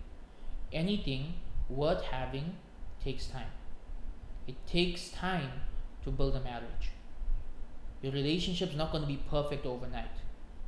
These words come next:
You need to get to know each other. You need, need to get used to each other. You need to become accustomed to each other's weaknesses and faults and quirks and, and strange habits. You need to grow together. You need to face the trials of life together. And if you do all of this, then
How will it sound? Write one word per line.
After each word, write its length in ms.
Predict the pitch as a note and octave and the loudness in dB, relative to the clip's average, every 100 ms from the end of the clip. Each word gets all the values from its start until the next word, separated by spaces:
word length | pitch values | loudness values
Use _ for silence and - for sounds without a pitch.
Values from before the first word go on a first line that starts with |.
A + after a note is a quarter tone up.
| - - | -4 -4
You 80 | |
need 220 | C#3 D3+ D3 | -2 -2 -4
to 80 | |
get 240 | C#3+ D3+ D3+ | 0 0 0
to 100 | D3 | 0
know 180 | C#3+ C3+ | 2 2
each 160 | B2+ - | -2 -2
other. 240 | - - - - - | 8 10 10 6 0
You 80 | |
need, 320 | C#3+ D#3 - D#3+ | 0 0 -2 -4
need 160 | D3+ | -2
to 60 | D3 | 2
get 180 | D3 C3+ | 2 2
used 380 | C#3 D#3+ - | 2 2 0
to 100 | C3+ | -4
each 160 | A#2 - | -2 -2
other. 200 | A2+ - - - - | -2 -2 0 0 0
You 120 | D3+ | 2
need 100 | E3 | 2
to 60 | D#3+ | 4
become 260 | D3+ D#3 | 4 4
accustomed 560 | D3 - D#3 - D#3 C#3+ | 0 -2 -4 -2 -4 -2
to 60 | C#3 | -2
each 100 | C3+ | -2
other's 300 | C#3 C3+ C3 | -2 -2 -2
weaknesses 540 | D3+ D3+ C#3 C#3 B2+ | -4 -4 0 0 0
and 180 | B2+ B2+ - | -2 -6 -2
faults 380 | D#3 D3 C#3+ C3 | 2 2 2 -2
and 100 | A#2+ - | -8 -6
quirks 460 | D#3+ D3+ - - | 2 2 2 -2
and, 100 | A#2+ - - - - - | -2 -8 -4 -4 -4 0
and 340 | C3 C3 C3 B2 | 2 2 2 0
strange 360 | - D3+ C#3+ | 2 0 0
habits. 520 | - D3+ D3+ - - - - - - C3+ | 0 0 0 -2 -4 -4 -4 -4 -4 -2
You 160 | C#3+ | 0
need 160 | D3+ D3 | 0 2
to 80 | D3 | 0
grow 320 | C#3+ D#3 D#3+ | 2 2 2
together. 420 | D#3+ C3+ C3 - - - - | 2 0 0 -2 -4 -2 -2
You 60 | |
need 140 | D3 C#3+ | -2 0
to 60 | |
face 280 | C#3+ D3+ D3 | 2 2 2
the 80 | D3+ | -2
trials 400 | C#3+ C#3+ D#3+ D#3 | -2 0 2 2
of 140 | C#3+ | 0
life 280 | C#3+ D3+ C#3 | 2 0 0
together. 340 | C3 B2+ A#2+ A2+ - - - - - - - - - - - - | -4 -4 -6 -8 -4 -2 0 -2 -4 -6 -2 2 2 0 -6 -4
And 120 | D#3 | 0
if 120 | E3 E3 | 2 2
you 80 | |
do 180 | D3+ G#3 | 2 4
all 180 | F#3+ E3 | 4 4
of 140 | D3 | 4
this, 320 | D3+ C#3+ - - | 4 4 2 0
then 200 | C#3 | 0